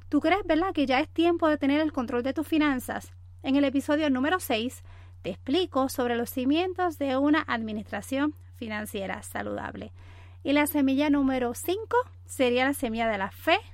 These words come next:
y la semilla de la conquista, para mí la más importante. Es tener ese coraje de escoger la fe a pesar de los hechos y las circunstancias,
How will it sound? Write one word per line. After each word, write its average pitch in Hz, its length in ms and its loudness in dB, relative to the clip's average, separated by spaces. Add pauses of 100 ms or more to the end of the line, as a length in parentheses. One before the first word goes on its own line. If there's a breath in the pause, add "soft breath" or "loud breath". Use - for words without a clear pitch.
(140)
y - 60 -6
la 240 140 2
semilla 226 320 -2
de 240 80 2
la 220 80 -4
conquista, 208 580 -8
para 233 220 2
mí 311 160 4
la 294 100 2
más 220 160 -2
importante. 226 720 -2 (400 loud breath)
Es 285 180 2
tener 330 240 4
ese 302 220 -2
coraje 233 600 0 (240)
de 247 100 2
escoger 240 540 -2
la 220 180 0
fe 330 240 2 (460 soft breath)
a 240 160 6
pesar 240 340 -2
de 233 80 -4
los 220 240 -4
hechos 349 520 2 (280 soft breath)
y 302 80 -2
las 240 160 2
circunstancias, - 960 -4